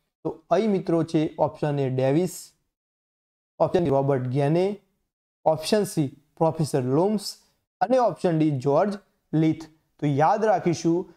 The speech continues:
કે શિક્ષણ ક્ષેત્રમાં જે પ્રાદ્યોગિકીકરણ છે એના ત્રણ સ્વરૂપો મિત્રો પ્રોફેસર લુમ્સે આપ્યા હતા. કોણે આપ્યા હતા? પ્રોફેસર લુમ્સે આપ્યા હતા.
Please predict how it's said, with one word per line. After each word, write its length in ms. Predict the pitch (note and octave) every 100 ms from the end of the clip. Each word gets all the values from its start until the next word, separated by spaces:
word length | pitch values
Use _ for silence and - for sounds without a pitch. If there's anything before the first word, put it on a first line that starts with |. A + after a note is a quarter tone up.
| _
કે 80 | D#3+
શિક્ષણ 460 | - D#3+ - A3+ A3+
ક્ષેત્રમાં 580 | G3 E3+ F3 E3+ E3
જે 100 | D3+
પ્રાદ્યોગિકીકરણ 1000 | D3 - C#3 C#3+ A3+ A3 G3 F3+ D#3 D3
છે 340 | C#3 D3+ F3 - _ _
એના 180 | D#3+ D3
ત્રણ 460 | C#3 - F3+ B3 A3+
સ્વરૂપો 400 | F3+ E3 D3+ D#3+
મિત્રો 360 | D3 C#3+ D3+
પ્રોફેસર 580 | C#3+ D#3 C#3+ E3 D3 D#3+
લુમ્સે 500 | C#3 D3 D#3+ D#3 E3
આપ્યા 320 | C3+ - C3+
હતા. 240 | B2+ B2 - -
કોણે 200 | D#3+ G3
આપ્યા 320 | F#3 F#3+ F3
હતા? 400 | D#3+ F3 F#3 F#3+ _ _ _ _
પ્રોફેસર 640 | D3+ C3+ D3+ - D3+ A3 A#3 - _ -
લુમ્સે 400 | D#3+ E3 D#3+ E3
આપ્યા 340 | C#3 C3+ C3
હતા. 240 | B2+ C3+